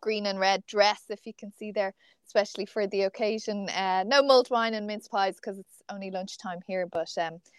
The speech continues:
good luck to you all having a nice evening there. Um,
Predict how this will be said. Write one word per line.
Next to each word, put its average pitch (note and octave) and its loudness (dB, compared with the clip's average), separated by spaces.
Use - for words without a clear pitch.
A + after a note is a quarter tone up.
good G3+ -6
luck G3+ 0
to - -2
you G#3 2
all F3+ 8
having F#3 -2
a E3+ -2
nice F3 -6
evening F3 -6
there. F3 6
Um, G#3+ 4